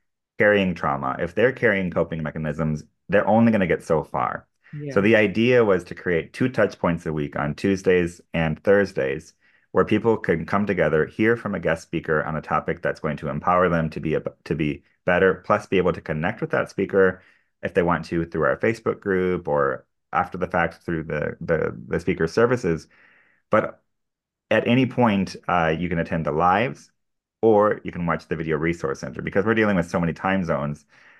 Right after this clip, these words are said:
Speaker 1: We have people coming and hopping in at different points. And, you know, I'm in the U S and Central Time, and, uh, you're in,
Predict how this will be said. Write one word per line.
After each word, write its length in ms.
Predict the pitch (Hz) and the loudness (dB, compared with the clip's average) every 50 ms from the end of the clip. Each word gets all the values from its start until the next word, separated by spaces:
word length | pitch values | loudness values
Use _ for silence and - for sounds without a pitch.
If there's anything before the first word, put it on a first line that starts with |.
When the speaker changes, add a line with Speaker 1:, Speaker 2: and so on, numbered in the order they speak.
| _ _ | _ _
Speaker 1:
We 160 | 82 95 107 | -2 0 2
have 320 | 101 101 90 85 82 85 - | 2 2 2 0 0 -2 -2
people 400 | - 92 85 87 85 80 78 - - _ _ - | -4 -2 0 2 2 2 2 2 0 _ _ -8
coming 260 | - 101 95 92 90 | -4 -4 -2 -2 -2
and 140 | 87 85 80 | -2 -2 0
hopping 260 | 92 90 82 87 85 | 0 -2 -2 -2 -2
in 60 | 82 82 | -2 -2
at 100 | 78 - | -2 -4
different 320 | 82 - 85 - - - | -4 -6 -8 -10 -6 -4
points. 400 | - 90 85 80 71 - - - | -2 0 0 0 -2 -6 -10 -12
And, 420 | - - 82 82 82 80 78 73 - - | -8 -4 -2 0 0 0 -2 -4 -4 -4
you 100 | 87 85 | -2 0
know, 220 | 80 76 76 - - - | 0 0 0 -2 -2 0
I'm 120 | 92 95 | 0 2
in 100 | 95 95 | 2 2
the 80 | 90 87 | 2 2
U 160 | 85 82 80 | 2 2 2
S 260 | 80 85 85 - - | 0 0 -2 -4 -6
and 160 | 82 78 76 | -8 -6 -4
Central 320 | - 92 87 85 - 80 78 | -4 -4 -2 0 -2 -2 -2
Time, 420 | - 82 73 76 80 92 95 - _ _ _ _ _ _ _ _ - | -2 -2 -2 -2 -2 -4 -6 -8 _ _ _ _ _ _ _ _ -8
and, 420 | - 80 82 80 78 78 76 76 - - | -4 -2 -2 0 -2 -2 -4 -6 -8 -4
uh, 180 | - 82 78 73 | -2 0 0 0
you're 280 | 71 71 85 90 87 | -2 0 0 2 2
in, 300 | 82 80 76 76 - - | 2 0 -2 -4 -8 -12